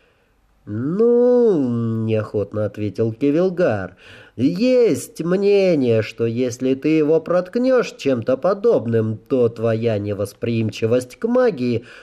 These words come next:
уничтожит его магическую силу». «А я вообще-то планировал просто наделать в нём дырок, причём по возможности с дальнего расстояния». «И не мечтай», осадил его Кевилгар.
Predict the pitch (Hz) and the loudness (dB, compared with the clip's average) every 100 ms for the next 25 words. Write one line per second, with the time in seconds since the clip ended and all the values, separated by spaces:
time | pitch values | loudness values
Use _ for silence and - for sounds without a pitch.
0 | - 247 220 143 - - 233 147 113 113 | -4 0 2 0 -2 0 2 0 -4 -2
1 | 117 185 202 107 110 127 160 147 147 139 | 0 0 0 -2 -4 -8 -10 -6 -2 -2
2 | 135 - 92 78 - _ _ _ _ _ | -2 -10 -10 -12 -18 _ _ _ _ _
3 | _ _ _ _ _ _ _ _ - 98 | _ _ _ _ _ _ _ _ -4 -2
4 | 85 87 87 90 85 - 98 104 - 107 | -2 -6 -6 -6 -8 -6 -4 -4 0 0
5 | 101 104 104 104 101 110 123 151 - 165 | 2 0 2 0 -2 -2 0 0 -2 0
6 | 160 147 160 151 147 143 165 147 139 156 | 0 0 0 0 0 -2 0 0 0 0
7 | 151 143 - - - - - 160 175 233 | 2 0 -2 -20 -20 -12 -4 -2 -2 0
8 | 254 156 131 131 131 131 160 214 214 139 | 0 0 0 2 2 0 2 2 2 0
9 | 117 - 120 104 123 175 214 131 107 104 | -2 -4 -6 -2 0 0 0 0 0 -2
10 | - - 110 107 131 160 160 151 - - | -6 -6 -4 0 0 2 2 0 -2 -10
11 | _ _ - 247 233 202 156 - - 87 | _ _ -2 2 2 2 -2 -6 -10 -10
12 | 80 _ 107 - 95 110 143 98 98 110 | -12 _ -16 -12 -6 -2 -2 -2 -4 -4
13 | 104 101 95 92 87 | -6 -4 -4 -6 -10